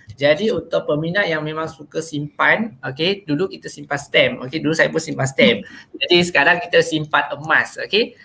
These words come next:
Just sebab emas lebih baik daripada stamp sebenarnya, tuan-tuan dan puan-puan. Ha. Sebab ni, dia masih ada nilai betul-betul intrinsik dekat sana. So, tuan-tuan dan puan-puan,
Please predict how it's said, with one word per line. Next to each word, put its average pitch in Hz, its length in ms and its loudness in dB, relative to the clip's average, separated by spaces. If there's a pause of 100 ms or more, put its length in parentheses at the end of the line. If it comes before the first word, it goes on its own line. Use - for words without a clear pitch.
(200)
Just 143 240 -2
sebab 143 320 2
emas 151 160 2
lebih 139 320 -2
baik - 400 0 (320)
daripada 139 560 2
stamp 147 400 0
sebenarnya, 135 480 -2
tuan-tuan 143 240 -6
dan - 0 -
puan-puan. 147 340 -4 (540)
Ha. 117 400 2 (880)
Sebab 123 320 -4
ni, 143 160 -6 (160)
dia 185 240 6
masih 143 240 4
ada 151 80 2
nilai 143 800 2
betul-betul 156 480 -4
intrinsik 143 480 -8
dekat 139 160 -4
sana. 127 240 -2 (560)
So, 226 240 6
tuan-tuan 220 160 6
dan 208 80 4
puan-puan, 233 320 6